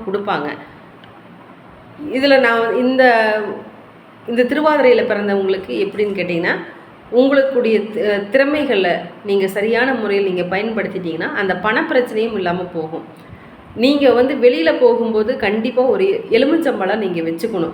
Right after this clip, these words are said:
காரணம் என்னன்னு கேட்டிங்கன்னா, தீய சக்திகள் உங்க உடம்புல வந்து டக்குன்னு ஏற பிடிச்சிருச்சு அப்படின்னா, அ, நீங்க என்ன பேசுறீங்க, என்ன நடக்குறீங்க, என்ன, என்ன நடந்துக்கிறது எதுவுமே தெரியாது. ஆனா வீட்ல வந்து நீங்க நல்ல பிள்ளை அப்படிங்கிறது வந்து நீங்க,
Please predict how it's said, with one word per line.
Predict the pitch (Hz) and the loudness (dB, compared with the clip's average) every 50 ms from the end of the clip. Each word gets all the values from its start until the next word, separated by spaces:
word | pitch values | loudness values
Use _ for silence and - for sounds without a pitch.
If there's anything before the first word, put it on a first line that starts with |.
| - - - | -8 -4 0
காரணம் | 220 214 240 262 277 269 247 | 0 2 2 2 0 0 0
என்னன்னு | 220 208 202 196 190 | -2 -2 -4 -4 -4
கேட்டிங்கன்னா, | 170 175 170 175 196 233 254 - | -4 -4 -4 -4 -4 -4 -4 -2
தீய | 294 294 302 339 349 | 0 0 2 2 0
சக்திகள் | - - 226 - - 220 214 220 220 226 | 0 -2 -4 -4 -4 -4 -2 0 0 0
உங்க | 202 190 180 180 | 0 0 0 -2
உடம்புல | 180 190 208 202 190 180 | -2 -2 -2 -2 -2 -2
வந்து | 165 165 190 226 277 - - | -2 -2 -2 -4 -4 -4 -4
டக்குன்னு | 214 180 175 - 220 220 214 | -4 -4 -4 -4 -4 -4 -2
ஏற | 185 165 170 170 | -2 -2 -2 -2
பிடிச்சிருச்சு | 170 - 175 175 170 175 170 - - 170 | -4 -8 -8 -8 -8 -8 -8 -8 -8 -6
அப்படின்னா, | 165 165 160 151 156 202 349 392 - - - - - - - - - - | -6 -6 -6 -4 -4 -4 -4 -6 -8 -12 -18 -20 -20 -20 -20 -12 -6 -4
அ, | 196 208 | -2 0
நீங்க | 208 208 208 208 208 | 2 2 2 2 2
என்ன | 208 220 226 262 294 | 2 2 2 2 0
பேசுறீங்க, | 294 - 233 233 226 226 233 247 233 220 214 208 202 | -2 0 2 2 2 2 2 0 0 0 0 0 0
என்ன | 196 202 208 240 262 277 247 | 0 0 0 0 0 0 0
நடக்குறீங்க, | 208 214 214 214 233 220 208 202 196 190 | 0 0 -2 0 0 0 0 0 0 0
என்ன, | 190 202 226 262 277 269 - - - | 0 0 0 -2 -4 -6 -8 -10 -8
என்ன | - 190 214 247 247 | -4 -2 0 0 2
நடந்துக்கிறது | 220 202 202 220 226 226 226 226 208 190 185 180 185 185 | 2 0 0 0 -2 -4 -4 -4 -4 -4 -4 -2 -2 0
எதுவுமே | 185 185 190 226 233 233 233 226 | 0 0 0 0 0 0 -2 -2
தெரியாது. | 202 175 170 180 185 180 175 170 151 - - - - - - - - - - - - - | -2 -4 -4 -2 -2 0 -2 -2 -2 -6 -8 -10 -16 -20 -20 -20 -20 -20 -20 -14 -6 -2
ஆனா | 214 254 269 | 0 2 2
வீட்ல | 262 240 226 262 320 370 359 339 320 285 | 2 0 0 2 2 2 2 2 2 2
வந்து | 247 247 247 262 | 2 2 2 2
நீங்க | 254 233 220 208 196 | 0 0 0 2 2
நல்ல | 196 190 214 254 285 | 2 0 0 0 0
பிள்ளை | 277 262 247 240 233 240 233 | 0 0 0 2 2 2 2
அப்படிங்கிறது | 214 185 185 190 214 202 202 196 196 196 | 2 0 -2 -4 -4 -4 -4 -4 -4 -4
வந்து | 196 190 196 220 | -4 -4 -4 -4
நீங்க, | 214 202 196 185 180 175 165 | -4 -4 -2 -2 -2 -2 -2